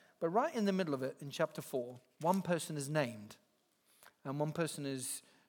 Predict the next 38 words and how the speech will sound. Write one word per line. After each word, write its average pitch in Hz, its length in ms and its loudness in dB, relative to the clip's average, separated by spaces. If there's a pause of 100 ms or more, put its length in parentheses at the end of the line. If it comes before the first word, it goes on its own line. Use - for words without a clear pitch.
described, 143 560 2
and 135 100 -4
one 156 140 2
person 151 300 -4
is 131 80 -6
commended 160 600 -2
by 135 160 0
God, 131 460 0
and 131 100 -6
his 139 180 -4
prayer 147 520 4
is 135 200 -2 (360)
highlighted. 156 640 2
So - 160 -6
that's - 260 -2
where 160 140 0
we 151 100 4
are 143 240 8 (240)
today. 139 240 4
One 165 220 2
Chronicles 175 400 0
chapter - 260 -4
four, 147 320 4 (480)
verse 135 560 2 (640)
nine. 151 560 6
In 151 80 -4
the 156 80 -2
midst 233 420 6
of 180 240 6
all 311 380 12
of 262 160 10
these 262 280 8
names, 185 720 4 (540)
it 147 100 4
says 175 400 8
this. 135 240 4
It 156 100 -4
says, 170 360 4